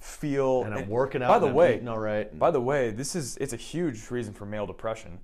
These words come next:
Speaker 2: Oh,
Speaker 1: You
Speaker 2: yeah.
Speaker 1: know, people will be like, "I have seasonal depression. I just can't take enough vitamin D, and I don't know why." And it's like,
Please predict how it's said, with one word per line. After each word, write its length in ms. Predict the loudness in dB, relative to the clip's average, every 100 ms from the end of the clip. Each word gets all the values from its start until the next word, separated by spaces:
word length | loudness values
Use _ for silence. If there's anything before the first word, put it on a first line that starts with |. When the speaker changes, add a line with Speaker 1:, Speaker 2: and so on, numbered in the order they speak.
| -10 -4
Speaker 2:
Oh, 240 | -4 -4
Speaker 1:
You 80 | -4
Speaker 2:
yeah. 60 | -2
Speaker 1:
know, 220 | -4 -8 -6
people 180 | -2 0
will 60 | 2
be 80 | 2
like, 120 | 2
"I 80 | -2
have 140 | -4
seasonal 500 | -4 -4 -4 -6 -6
depression. 480 | -10 -4 -4 -4 -8
I 60 | -12
just 160 | -12
can't 220 | -12 -12
take 160 | -10 -10
enough 240 | -8 -8
vitamin 320 | -6 -6 -6 -8
D, 140 | -8
and 100 | -8
I 60 | -10
don't 160 | -10
know 100 | -8
why." 240 | -4 -4 -4
And 80 |
it's 140 | -8 -10
like, 180 | -12